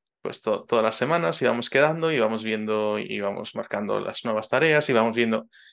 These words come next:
eh, objetivos prioritarios, ¿no? Eh, íbamos viendo también qué tareas se iban atragantando de semanas anteriores, eh, y la ibas pasando al si-, al siguiente y ibas echando un ojo y decir, "Bueno, ver dónde está este, la, las ranas que le llaman, ¿no? Lo de Eat the Frog".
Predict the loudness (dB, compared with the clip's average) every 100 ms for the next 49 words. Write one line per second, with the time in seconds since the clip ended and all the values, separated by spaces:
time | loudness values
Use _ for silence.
0 | _ -2 2 4 2 0 -2 -2 -2 -2
1 | -2 -2 0 -2 -2 -4 -4 2 2 4
2 | 0 -4 -2 0 2 2 0 -2 -6 -12
3 | -10 -6 -6 -6 -6 -4 -4 -2 -4 -6
4 | -16 _ -20 -20 -2 2 4 6 6 4
5 | 2 2 4 4 4 2 2 0 2 0
6 | 2 -2 -4 -6 -4 -2 -2 -4 0 2
7 | 2 0 -4 -10 -16 -20 -20 -20 _ -4
8 | -2 0 2 4 4 2 -2 0 0 0
9 | -2 -4 -2 -2 -2 -2 -2 -2 -2 0
10 | 0 -2 -4 -4 -2 -2 -4 -4 -6 -6
11 | -8 -8 _ -20 -20 -16 -4 2 6 6
12 | 4 4 4 4 4 4 4 0 0 -2
13 | 0 2 4 4 2 0 0 2 2 2
14 | 0 2 2 2 -2 -2 -2 0 -4